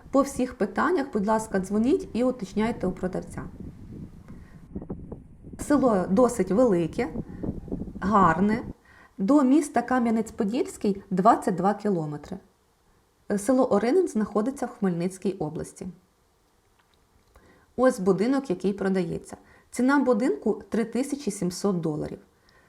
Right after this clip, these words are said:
Я будинок побачила, і мені здається, що це дуже гарна ціна для цього будинку. Зараз ви його побачите. Також по вулиці проведений інтернет,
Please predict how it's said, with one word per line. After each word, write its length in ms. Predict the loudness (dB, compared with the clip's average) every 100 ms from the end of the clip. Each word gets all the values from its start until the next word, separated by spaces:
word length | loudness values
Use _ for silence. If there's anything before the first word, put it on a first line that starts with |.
| _ _ _ _ _ _ _ -20 -20 -6
Я 240 | 4 6
будинок 420 | 6 4 4 0 2
побачила, 480 | 4 4 2 0
і 100 | 2
мені 180 | 2 2
здається, 400 | 0 0 0 -2
що 160 | -4 -4
це 320 | 0 0 0
дуже 420 | 0 2 2 2
гарна 340 | 2 2 2 -2
ціна 280 | 2 2
для 140 | 2 0
цього 260 | 0 -2
будинку. 480 | -2 -2 -4 -6 -10 -12 -18 -4
Зараз 340 | 0 0 0
ви 100 | 0
його 160 | 2 0
побачите. 580 | -2 -2 -4 -8 -14 -16 -16 -20 0
Також 360 | 2 4 2 2
по 160 | 2
вулиці 380 | 4 4 2 -2
проведений 640 | 0 2 4 4 2 2
інтернет, 600 | 0 0 0 0 0 -4